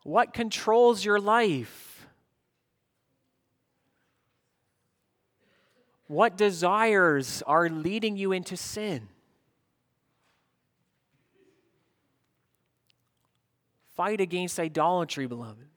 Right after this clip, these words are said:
Right? Idolatry invites God's just judgment.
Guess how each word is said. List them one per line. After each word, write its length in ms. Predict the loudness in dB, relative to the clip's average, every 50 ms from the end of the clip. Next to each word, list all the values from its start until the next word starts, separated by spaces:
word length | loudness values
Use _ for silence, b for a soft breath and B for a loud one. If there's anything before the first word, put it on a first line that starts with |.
| _ _ _ _ _ _ _ _ _ _ _ _ _ _ _ _ _ _ _ _ _ _ _ _ -8
Right? 120 | -4 -4
Idolatry 640 | -4 0 2 4 6 6 6 4 2 2 0 2 2
invites 500 | 2 2 4 6 6 6 6 2 -2 -2
God's 420 | 4 8 10 10 10 8 6 0
just 440 | -2 2 4 4 4 4 2 -4 -2
judgment. 600 | 2 4 4 4 2 0 0 2 2 0 -2 -8